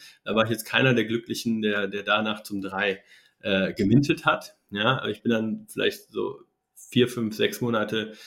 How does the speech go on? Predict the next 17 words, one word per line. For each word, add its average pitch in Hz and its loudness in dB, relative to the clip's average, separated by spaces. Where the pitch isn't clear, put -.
später, 139 4
äh, 131 0
dazu 131 -2
gekommen, 131 -2
ähm, 104 -4
weil 110 2
ich - 0
halt 117 -2
gemerkt 117 2
habe, 113 0
das 110 -2
sind 117 0
jetzt 104 0
im 104 -6
Vergleich 101 -2
zu - -10
dieser, 95 -2